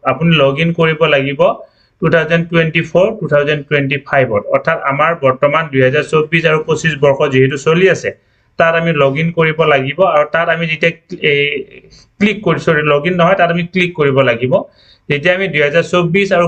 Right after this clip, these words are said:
পঁচিছ বৰ্ষ ক্লিক কৰিম, ক্লিক কৰাৰ লগে লগে আপোনালোকৰ এই বিদ্যালয়খনৰ এই সমস্ত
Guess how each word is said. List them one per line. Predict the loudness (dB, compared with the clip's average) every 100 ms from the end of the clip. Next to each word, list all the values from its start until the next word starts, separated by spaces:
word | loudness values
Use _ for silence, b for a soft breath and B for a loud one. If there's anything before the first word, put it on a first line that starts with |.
| 0
পঁচিছ | 0 2 2 0
বৰ্ষ | 2 0 -2
ক্লিক | -4 -4 0
কৰিম, | 0 0 -4 -4
ক্লিক | -4 0
কৰাৰ | 2 4 2
লগে | 0 0
লগে | 0 0
আপোনালোকৰ | 0 -2 0 0 0 -4 b _ _ 0
এই | 0 0 -2 -2
বিদ্যালয়খনৰ | -2 0 0 0 -2 0 2 2 2 -2 _ _ _ 0
এই | 0 -2 -4 -4 -2
সমস্ত | 2 0 2